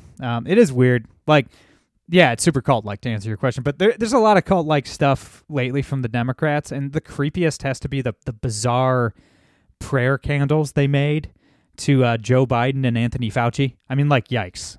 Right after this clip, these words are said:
Like, <laughs> like, we know, we know, uh, that leftism is a religion. You know, uh, statism is a religion. They, they replace God with the state, and we, we know that. But they're really not hiding the ball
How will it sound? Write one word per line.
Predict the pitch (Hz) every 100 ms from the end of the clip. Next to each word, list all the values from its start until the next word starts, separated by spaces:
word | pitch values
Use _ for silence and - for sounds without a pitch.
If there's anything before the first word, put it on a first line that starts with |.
| -
Like, | 127 - - - -
<laughs> | - _ - 190
like, | 190
we | 170
know, | 170 202 190 139 - _ - -
we | 175
know, | 185 175 120 104 - _ _ _ -
uh, | 135
that | 131 135
leftism | 139 127 143 117 120
is | 107
a |
religion. | 110 113 113 104 95 95 -
You | 131
know, | 110 104
uh, | 107 107 85 - _
statism | - - 135 123 120 113 113
is | 110
a |
religion. | 107 107 113 107 101
They, | 110
they | 110
replace | 113 - 123 110
God | 120 107
with | 104 101
the | 110
state, | - 117 98 101
and | 110
we, | 117 123
we | 120
know | 117
that. | 107 107
But | 139 - _ _ _ -
they're | 196
really | 247 277
not | 190 127
hiding | 190 175 139
the |
ball | 104 123 127 113 92 -